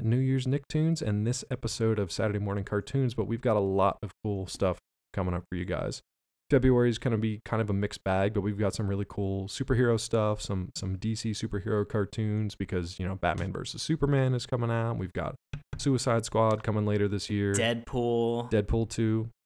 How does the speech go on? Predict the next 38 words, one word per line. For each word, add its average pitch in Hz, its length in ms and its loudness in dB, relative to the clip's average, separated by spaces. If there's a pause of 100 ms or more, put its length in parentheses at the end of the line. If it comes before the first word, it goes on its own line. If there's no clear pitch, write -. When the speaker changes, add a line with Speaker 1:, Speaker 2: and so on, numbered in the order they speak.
Speaker 1:
Uh, 92 40 -2
I 95 240 0
was 92 100 -2
sticking 101 240 -4
D 92 140 -4
C, 127 100 -4
Speaker 2:
I - 20 2
mean, 120 140 4
it's - 120 2
a 101 40 4
Speaker 1:
but - 60 4
we've 113 80 4
got 113 100 4
Speaker 2:
Marvel. 101 340 0
It's - 140 -12
Marvel, 117 280 2
Speaker 1:
Yeah, 196 60 0
it's - 120 -2
Speaker 2:
but, 208 60 2
Speaker 1:
all 208 60 4
Speaker 2:
and - 120 0
Speaker 1:
good. 123 40 2
Speaker 2:
we're 123 100 -2
gonna 131 120 -2
do 131 100 -4
Speaker 1:
All 135 60 2
Speaker 2:
some 151 120 -2
Speaker 1:
good. 147 80 -2
Speaker 2:
D 139 40 -2
C 104 160 -4
stuff. 101 260 -8
Speaker 1:
Yeah, 170 120 -4
Speaker 2:
Then 196 180 -6 (260)
we - 80 2
just 339 120 2
Speaker 1:
superhero. - 20 -2
Speaker 2:
got 330 140 0
fun, 233 300 -4